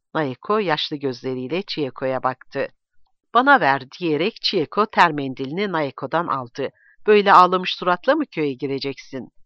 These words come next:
Kızın yüzünü ve gözlerini sildi. "Ne yapayım? Kolay gevşemem. İki kişinin işini yaparım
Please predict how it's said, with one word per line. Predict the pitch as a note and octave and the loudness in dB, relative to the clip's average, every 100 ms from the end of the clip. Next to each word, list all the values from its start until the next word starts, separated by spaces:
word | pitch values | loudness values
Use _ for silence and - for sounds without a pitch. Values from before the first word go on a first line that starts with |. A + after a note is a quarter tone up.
| - - | -20 -14
Kızın | F3 E3+ D#3+ | -8 -4 -4
yüzünü | D3 D3 F#3 D#3+ | -6 -6 -4 -4
ve | E3+ | -4
gözlerini | E3 C#3 - C#3 C#3 D3+ | -4 -4 -4 -6 -6 -10
sildi. | - B2+ A#2+ C#3 - _ _ _ - | -12 -12 -10 -10 -10 _ _ _ -2
"Ne | B3 | 2
yapayım? | G#3+ - D3 D#3+ A3+ - - _ - | 2 0 -6 -6 -10 -16 -20 _ -6
Kolay | A#3+ B3+ B3 | 2 2 2
gevşemem. | A#3 A3+ - A3 B2 A#2 - - | -2 -2 -4 -4 -6 -10 -16 -14
İki | - B3 | -8 -6
kişinin | - F3 E3 G3 G3 | -4 -4 -4 -4 -6
işini | - E3 D#3+ | -6 -6 -4
yaparım | C#3 - C3 B2+ | -6 -6 -6 -6